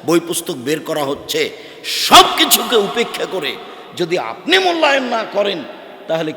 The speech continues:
কে মূল্যায়ন করবে? এই যে ন-, আপনার ওই মক্তবগুলি চালু হচ্ছে এদেশে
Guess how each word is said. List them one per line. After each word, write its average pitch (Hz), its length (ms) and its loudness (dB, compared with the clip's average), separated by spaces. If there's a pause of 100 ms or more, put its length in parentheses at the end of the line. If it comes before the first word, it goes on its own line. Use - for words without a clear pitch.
কে 190 100 -6
মূল্যায়ন 151 560 -4
করবে? 101 260 -16 (1900)
এই 269 180 6
যে 233 500 0 (140)
ন-, 190 260 0
আপনার 190 380 0
ওই 185 280 0 (380)
মক্তবগুলি 277 800 0
চালু 233 240 2
হচ্ছে 208 360 -2
এদেশে 175 560 -4